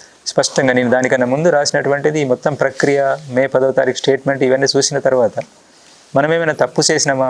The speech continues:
ఇట్లాంటి నిర్ణయం తీసుకొని సాయుధ పోరాట విరమణ అనేటువంటిది మనం నిర్ణయం తీసుకోవడము, ప్రకటించడము, మనం తొందరపడి ఏమైనా పొరపాటు చేసినామని చెప్పి అనుకోవచ్చా, ఎట్లా అనేటువంటిది నేను ప్రశ్నిస్తూ కొన్ని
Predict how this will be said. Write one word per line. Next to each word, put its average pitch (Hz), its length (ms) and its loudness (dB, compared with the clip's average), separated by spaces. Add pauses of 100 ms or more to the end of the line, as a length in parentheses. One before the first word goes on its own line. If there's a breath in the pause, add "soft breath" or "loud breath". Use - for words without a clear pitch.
(120)
ఇట్లాంటి 131 320 -2
నిర్ణయం 127 300 0
తీసుకొని 123 380 0
సాయుధ 131 320 2
పోరాట 131 280 0
విరమణ 123 300 0 (140)
అనేటువంటిది 120 480 0
మనం 113 200 0
నిర్ణయం 123 280 0
తీసుకోవడము, 120 500 0 (100)
ప్రకటించడము, 120 640 -2 (100)
మనం 113 140 -2 (100)
తొందరపడి 127 420 0
ఏమైనా 117 220 -2 (580 loud breath)
పొరపాటు 135 360 2
చేసినామని 120 400 -2
చెప్పి 120 180 -2
అనుకోవచ్చా, 117 480 0 (160)
ఎట్లా 120 220 0 (100)
అనేటువంటిది 120 560 -2
నేను 113 220 -6
ప్రశ్నిస్తూ 135 480 -2
కొన్ని 117 280 -2